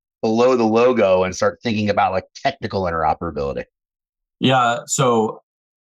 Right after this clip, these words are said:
Speaker 2: I, I love the, uh, data decree that, uh, Deputy Secretary Kath Hicks came out with. The question is, are we actually living up to those, uh, as a department?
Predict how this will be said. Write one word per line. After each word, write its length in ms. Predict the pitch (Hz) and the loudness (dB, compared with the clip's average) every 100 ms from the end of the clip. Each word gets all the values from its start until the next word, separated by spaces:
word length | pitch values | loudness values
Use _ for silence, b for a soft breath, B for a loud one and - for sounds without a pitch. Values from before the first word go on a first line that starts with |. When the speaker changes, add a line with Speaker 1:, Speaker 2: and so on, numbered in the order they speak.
| _ - | _ -4
Speaker 2:
I, 240 | 113 113 - | 0 0 -2
I 100 | 123 | 0
love 340 | 123 139 156 139 | 2 2 0 0
the, 420 | 120 113 110 104 _ _ _ _ - | 0 2 0 -4 _ _ _ _ -4
uh, 460 | 95 92 92 90 92 _ - | -2 0 0 -2 -8 _ -6
data 300 | 104 120 123 | 0 0 0
decree 580 | 113 - 131 123 127 131 - _ - | -2 0 2 2 2 -2 -14 _ -4
that, 400 | 101 95 92 - | -2 0 -4 -6
uh, 380 | 95 92 90 90 85 | -4 0 0 -2 -2
Deputy 340 | - - 113 | -4 -2 -2
Secretary 540 | 98 113 101 - 98 92 | -2 -4 -6 -2 -2 0
Kath 240 | - 101 | -2 -2
Hicks 420 | - 117 - - _ - | 0 -4 -4 -10 _ -4
came 180 | 123 | 0
out 280 | 110 113 - | 0 0 -2
with. 240 | 143 160 - _ _ _ _ - | -4 -4 -4 _ _ _ _ -6
The 60 | |
question 340 | 104 156 - 123 | -2 -2 0 0
is, 420 | 110 104 98 - _ - | 2 0 -4 -8 _ -2
are 140 | 110 | 0
we 120 | 110 | 2
actually 300 | 113 98 - | 0 0 0
living 280 | 101 104 95 | 0 0 0
up 140 | 90 - | -2 -4
to 60 | |
those, 460 | - - - - - _ _ - | -8 -8 -8 -8 -12 _ _ -4
uh, 260 | 92 90 - | -2 0 0
as 220 | 95 87 | -2 -2
a 60 | 87 | -2
department? 400 | 76 85 - | -2 -4 -6